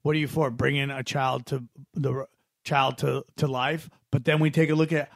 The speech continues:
how many kids are in foster care and how many of these kids go missing every year. Eighty-eight percent of the children that go missing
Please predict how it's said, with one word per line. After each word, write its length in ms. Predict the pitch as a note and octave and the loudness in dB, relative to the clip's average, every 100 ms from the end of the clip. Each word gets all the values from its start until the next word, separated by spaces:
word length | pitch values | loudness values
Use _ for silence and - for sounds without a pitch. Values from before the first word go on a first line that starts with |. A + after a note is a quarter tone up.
| _ - | _ -8
how 240 | D3 D3+ | -2 0
many 220 | D#3 D#3 | 2 0
kids 300 | - D#3+ C#3 | 0 0 2
are 120 | D#3 | 2
in 100 | D#3 | 2
foster 480 | C#3 E3+ F#3 - E3 | 4 4 4 2 -4
care 380 | - D3 D3 D#3 - _ | -2 -2 -2 -4 -10 _
and 100 | C3 | -8
how 200 | A2 D3+ | -2 4
many 160 | E3+ F3 | 6 6
of 40 | |
these 220 | E3+ - - | 4 0 0
kids 260 | F3 E3 | 0 4
go 180 | - E3+ | 6 6
missing 440 | E3 G3 - A#2 | 6 2 0 -6
every 240 | A2+ G2+ F#2+ | -8 -12 -16
year. 220 | E2+ - _ _ _ _ | -16 -20 _ _ _ _
Eighty-eight 460 | E3 F3+ F#3 F#3 F#3 | 0 4 6 6 6
percent 480 | E3+ - F#3+ E3 - _ | 2 2 2 0 -4 _
of 140 | D3+ C3+ | -4 -4
the 80 | C#3+ | -4
children 420 | - E3 D3+ D3+ | 2 2 4 2
that 140 | D#3 | 2
go 180 | D3+ D#3 | 6 6
missing 480 | D3 F3 F3 B2 | 8 4 4 -6